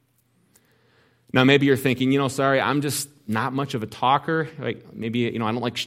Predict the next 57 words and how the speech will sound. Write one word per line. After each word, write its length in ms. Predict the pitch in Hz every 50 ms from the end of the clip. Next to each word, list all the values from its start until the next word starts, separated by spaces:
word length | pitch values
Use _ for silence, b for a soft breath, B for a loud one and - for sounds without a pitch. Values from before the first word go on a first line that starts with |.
| -
talking 280 | - - 113 120 - 120
about 160 | 113 113 113
emotions, 800 | 110 104 95 98 110 123 120 - 123 127 123 123 123 - - -
sharing 340 | - - - 104 107 110 113
my 120 | 101 101
feelings. 600 | 101 - - - 131 139 139 139 139 139 135 123
I, 80 | 117 113 107 -
you 100 | - 113
know, 60 | 104
the 60 | 95
way 120 | 98 120 117
I 140 | 104 117 123
was 160 | 127 120 110
raised, 240 | 117 127 131 120 101
I 80 | 110
just 180 | 123 123 101 -
shut 200 | - 117 113 -
that 180 | 110 101 87
down 240 | 80 101 110 131 139
and 100 | 110 92
I 60 | 98
bury 460 | 113 95 90 - 107 113 117 98 92 90
it. 140 | - - - - - -
Like, 100 | - 90
it 100 | 95 101
never 260 | 98 92 101 113 107
comes 220 | 104 - 117 110 101
to 40 | 95
the 80 | 98
surface." 480 | 98 - 107 98 92 - 78 - - - _ _ b b b b b b b b b b b b _
Well, 280 | - - 98 117 160 165 - -
all 120 | - 127 139
right. 220 | 90 104 160 -
Well, 120 | - 117
let 100 | 117 120
me 100 | 123 120
ask 260 | 113 120 143 143 - -
you, 100 | 107 107
if 80 | 104
that's 360 | 107 117 123 123 - - - B B B B B B B B
your 160 | 123 123 110
approach 720 | 95 - - - 160 151 131 101 113 123 - - - - b b b b b
and 80 | 113 110
you 60 | 110
say 160 | - - 113
you 120 | 110 107
don't 220 | 104 120 120 120 117
want 160 | 117 117 113
to 80 | - 104
share 640 | - - - - 120 131 139 123 104 104 107 107 B B B B B B B B
in 320 | _ 113 110 107 104 104 92
that 360 | 110 107 104 101 95 - - -
emotional 480 | 110 104 107 117 120 - - 113 101
intimacy 420 | 101 113 123 120 120 107 - - 110
with 180 | 101 98 -
your 80 | - 98
spouse, 560 | - - - 131 147 147 98 104 117 - -